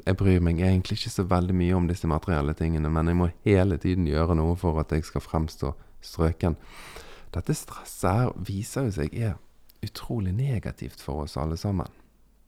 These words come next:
Så vet jo du at jeg er jo ikke der at jeg tenker at vi må bare slutte å bry oss om å vedlikeholde hus og hjem og kropp og, jeg, jeg tror det er veldig bra.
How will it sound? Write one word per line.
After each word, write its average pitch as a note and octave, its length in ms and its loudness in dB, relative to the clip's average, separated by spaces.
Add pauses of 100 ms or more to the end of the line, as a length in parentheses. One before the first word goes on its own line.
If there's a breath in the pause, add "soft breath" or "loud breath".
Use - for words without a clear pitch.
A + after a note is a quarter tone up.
(1000)
Så F#2+ 180 -2
vet G2+ 260 0
jo D2 240 0 (140)
du B2 320 -4
at - 160 -4
jeg F2+ 200 -2
er E2+ 140 2
jo C3+ 80 0
ikke C#3+ 200 -4
der B2+ 120 4
at A2 80 0
jeg G#2 120 0
tenker G2 400 0 (720 soft breath)
at - 140 -8
vi F#2+ 80 4
må F2+ 140 6
bare E2+ 260 4 (1300)
slutte - 680 0
å F2 140 6
bry F#2+ 240 0 (160)
oss C#2+ 160 -6
om D#2 140 0
å D2+ 100 -2
vedlikeholde D#2 880 -2 (140)
hus D#2+ 340 -4
og D#2 100 0
hjem D2+ 400 -2
og C2+ 100 -8
kropp - 460 -6
og, C2+ 540 -4 (260)
jeg, - 200 -4
jeg F2 180 -6
tror C3+ 200 2
det C3+ 100 4
er G2+ 100 -2
veldig G2+ 240 -2
bra. G#2 220 -2